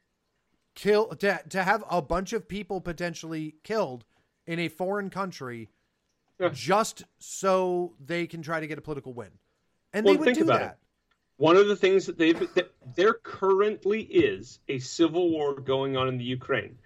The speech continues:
Speaker 1: Mm-hmm.
Speaker 2: Uh, a couple areas, Lugansk and Donetsk in eastern Ukraine, are two states inside Ukraine that border Russia. And when Russia invaded the Crimea in twenty fourteen, the, the people of those states staged massive protests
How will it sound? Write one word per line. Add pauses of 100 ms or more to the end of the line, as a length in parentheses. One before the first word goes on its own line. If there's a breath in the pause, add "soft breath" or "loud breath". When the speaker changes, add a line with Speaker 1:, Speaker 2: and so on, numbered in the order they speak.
Speaker 1:
Mm-hmm.
Speaker 2:
Uh,
a
couple
areas,
Lugansk
and
Donetsk
in
eastern
Ukraine,
are
two
states (100)
inside
Ukraine (440 soft breath)
that
border
Russia. (100)
And
when
Russia
invaded
the
Crimea
in
twenty
fourteen, (220 soft breath)
the,
the
people
of
those
states (220)
staged
massive
protests